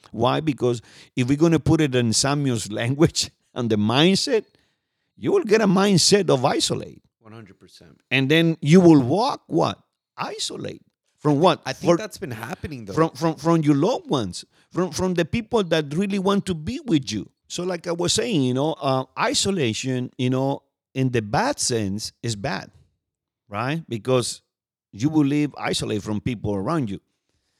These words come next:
Speaker 1: But let's talk about the good isolation.
Speaker 2: That's a perfect segue.
Speaker 1: <laughs> You know, because that,
Speaker 2: Because
Speaker 1: because God also, see, God also prepares seasons
Speaker 2: Mm.
Speaker 1: for you and I need to be separated, isolated,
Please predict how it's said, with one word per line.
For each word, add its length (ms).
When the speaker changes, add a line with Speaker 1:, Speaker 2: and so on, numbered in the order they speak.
Speaker 1:
But 180
let's 200
talk 220
about 360
the 120
good 380
isolation. 800
Speaker 2:
That's 200
a 40
perfect 420
segue. 240
Speaker 1:
<laughs> 40
You 200
know, 240
because 300
that, 260
Speaker 2:
Because 460
Speaker 1:
because 20
God 340
also, 600
see, 240
God 300
also 300
prepares 540
seasons 920
Speaker 2:
Mm. 220
Speaker 1:
for 140
you 240
and 160
I 320
need 240
to 120
be 380
separated, 880
isolated, 760